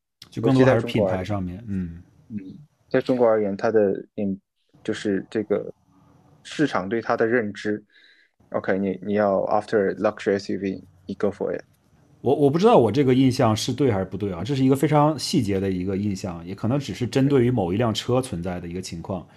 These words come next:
Speaker 2: 嗯。
Speaker 1: 我，我在很多年以前，然后，呃，做了一辆那个 Range Rover，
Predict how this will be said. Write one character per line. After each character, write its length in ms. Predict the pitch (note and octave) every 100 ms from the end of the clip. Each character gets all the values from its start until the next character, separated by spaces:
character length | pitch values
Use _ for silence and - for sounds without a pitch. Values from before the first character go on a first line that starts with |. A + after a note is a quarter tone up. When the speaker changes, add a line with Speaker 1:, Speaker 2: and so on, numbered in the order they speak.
| - -
Speaker 2:
嗯。 80 | B2 A#2
Speaker 1:
我， 180 | - C3+
我 160 | D3+ C3
在 300 | F#3+ F#3 D3+ C3+
很 180 | - A2
多 140 | D3+
年 140 | D3 C#3+
以 40 |
前， 400 | G#2+ - F#2 G2
然 100 | G2+
后， 260 | G#2 A2 G#2 G#2+ -
呃， 60 | - -
做 200 | - D3+
了 100 | B2
一 80 | A2
辆 340 | A2+ A2+ G#2+ G#2 - -
那 180 | G#2+ G#2
个 920 | G2 G#2+ F#2+ F2+ F2+ E2+ D#2+ F2+ F2+ A2
Range 200 | G#2 G#2
Rover， 340 | G#2+ G#2+ F2+